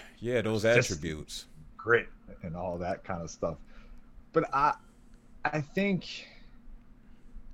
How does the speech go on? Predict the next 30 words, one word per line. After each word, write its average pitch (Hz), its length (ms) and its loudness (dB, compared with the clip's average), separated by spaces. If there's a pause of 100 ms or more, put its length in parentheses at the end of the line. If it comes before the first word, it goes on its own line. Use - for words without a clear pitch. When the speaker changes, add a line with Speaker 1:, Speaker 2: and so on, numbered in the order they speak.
(280)
Speaker 2:
I - 60 4
Speaker 1:
And 160 100 12
not 277 140 12
Speaker 2:
think - 20 12
Speaker 1:
that 202 80 12
Speaker 2:
you - 20 12
Speaker 1:
it's 156 100 10
a 143 60 12
Speaker 2:
can - 0 -
Speaker 1:
bad 131 340 12
thing. 101 160 6
I 117 80 12
don't, 156 140 12
I 135 80 12
don't 160 120 12
wanna 131 180 8
say, 104 200 8
like, 95 240 8
it's 87 160 0
a, 92 60 4
it's 85 180 0
a - 60 -2
bad 92 380 8
thing 80 180 -2
or 82 80 -2
anything 85 300 0
like 78 240 -2
that, 107 260 6
but 101 140 2
just, 131 240 4